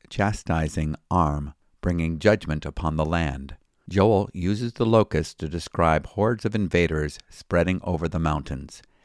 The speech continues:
He graphically diagnoses their condition. They are responsible for turning God's Eden into a wilderness.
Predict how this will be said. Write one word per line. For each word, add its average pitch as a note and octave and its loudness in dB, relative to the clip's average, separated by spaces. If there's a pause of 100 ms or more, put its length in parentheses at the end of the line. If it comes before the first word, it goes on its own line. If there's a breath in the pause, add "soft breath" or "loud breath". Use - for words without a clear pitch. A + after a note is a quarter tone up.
(160 soft breath)
He D#2+ -4
graphically G2 -2
diagnoses F2 0
their E2 2
condition. D#2 -4 (440)
They E2+ 0
are D#2+ -2
responsible F2+ -2
for - -6
turning F2+ -2
God's D#2 0
Eden G2 0
into E2+ -4
a E2 -2
wilderness. D2+ -4